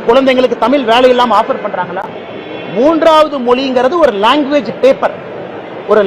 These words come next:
லாங்குவேஜ் பேப்பர். உங்களுடைய பயிற்று மொழி தமிழா இருக்கு, பயிற்று மொழி ஆங்கிலமா இருக்கு. The way you learn a subject, physics, chemistry, அதெல்லாம் geography, history. ஒரு லாங்குவேஜ் சப்ஜெக்ட், நூறு மார்க் ஒரு பேப்பர் எழுதுவோம் இல்லைங்க,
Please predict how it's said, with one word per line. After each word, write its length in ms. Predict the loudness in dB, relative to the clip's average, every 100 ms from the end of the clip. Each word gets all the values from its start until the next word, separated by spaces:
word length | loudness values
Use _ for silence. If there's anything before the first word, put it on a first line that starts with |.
| 4
லாங்குவேஜ் 480 | 2 2 2 0 0
பேப்பர். 300 | -4 -4 -6 -8
உங்களுடைய 340 | -4 2 2 2 2
பயிற்று 400 | 2 2 0 0
மொழி 160 | 2 2 0
தமிழா 240 | 0 2
இருக்கு, 220 | 0 -2 -12 -14 -14 -14 -14 -8 0
பயிற்று 420 | 2 2 0 0 2
மொழி 140 | 2 2
ஆங்கிலமா 380 | 2 0 0 -2
இருக்கு. 180 | -4 -10 -14 -14 -6 -4
The 80 | 2
way 120 | 2 4
you 80 | 0 0
learn 180 | 0 0 -2 -8 -6 -2
a 40 | 0
subject, 300 | 0 -2 -4 -10 -10 -8
physics, 300 | -6 -6 -6 -4
chemistry, 380 | -2 -4 -8 -6 -4
அதெல்லாம் 280 | -4 -2 2
geography, 380 | 2 0 -8 -10
history. 280 | -12 -14 -14 -16 -16 -16 -14 -14 -16 -16 -6 2
ஒரு 120 | 2 2
லாங்குவேஜ் 640 | 2 2 2 2 0 -2 -2
சப்ஜெக்ட், 380 | -2 0 -4 -4 -14 -16 -10 -4
நூறு 180 | 0 2
மார்க் 280 | 2 2 2
ஒரு 60 | 2
பேப்பர் 300 | 4 2 0
எழுதுவோம் 240 | 0 0
இல்லைங்க, 240 | -2 -4